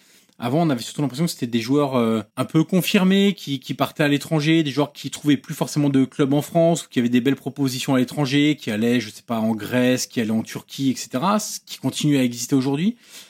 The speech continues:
Mais on observe de plus en plus de jeunes joueurs, cette fois-ci, qui n'ont pas la possibilité soit d'aller en équipe première quand c'est des grands clubs de Ligue un, soit,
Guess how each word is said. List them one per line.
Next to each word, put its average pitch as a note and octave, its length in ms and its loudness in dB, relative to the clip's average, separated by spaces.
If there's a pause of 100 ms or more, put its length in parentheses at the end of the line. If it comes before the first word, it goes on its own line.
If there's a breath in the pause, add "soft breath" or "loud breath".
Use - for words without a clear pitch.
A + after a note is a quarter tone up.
(160 loud breath)
Mais B2+ 100 0
on C#3 100 4
observe D3+ 260 -2
de D3 60 0
plus D#3+ 160 -2
en D3+ 80 0
plus G3 200 0
de C3+ 120 4
jeunes D3+ 340 0
joueurs, C#3+ 280 0
cette - 200 -12
fois-ci, F#3+ 420 0 (400 loud breath)
qui F3 240 0
n'ont D3+ 200 4
pas F3 120 2
la E3+ 100 4
possibilité D3 600 -2
soit E3+ 280 0
d'aller C#3+ 240 2
en C3 120 4
équipe B2 240 -6
première C#3 480 0
quand A#2 160 -6
c'est A2+ 120 -6
des A2+ 80 2
grands A2 200 -2
clubs A#2+ 240 -2
de A#2 80 2
Ligue B2 220 -2
un, F#3 220 2
soit, E3+ 500 0